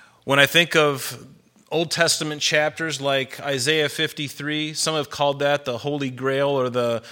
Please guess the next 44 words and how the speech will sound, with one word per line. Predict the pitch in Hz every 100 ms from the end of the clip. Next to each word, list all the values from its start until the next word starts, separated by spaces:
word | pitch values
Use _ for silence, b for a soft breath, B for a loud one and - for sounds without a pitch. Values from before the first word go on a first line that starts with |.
| B
the | -
Holy | 113 160 151
of | 139 123
Holies | 151 151 151 156 147
of | 135 123
the | 127
Old | 139 147
Testament. | - 143 139 - 143 147
I, | 127 131 B B B
I | 135
consider | 147 127 165 156 147
John | 123 147 147 147
chapter | - 147 139 131
three | - 151 147
one | 135 143
of | 135
those | 131 123
chapters | - 139 135 - 107 104 -
because | 117 - 131 120 120
it's | 113
one | 147 156
of | 147
the | 135
few | - 160 175
chapters, | - 139 123 120 127 131 135 - B B B B B -
or | 139
one | 180
of | 156
the |
handful | 139 180 175 139
of | 127
chapters | - 127 131 123
that | 143
really | 165 156
speak | - - 156
very | 127 165 131
clearly | - 170 170 156 123
to | 117 - 127
the |
new | 123 147 147
birth, | 131 135 107 95 - - B B B B -
the | 113
new | 139 151
birth. | 131 127 104 98 - -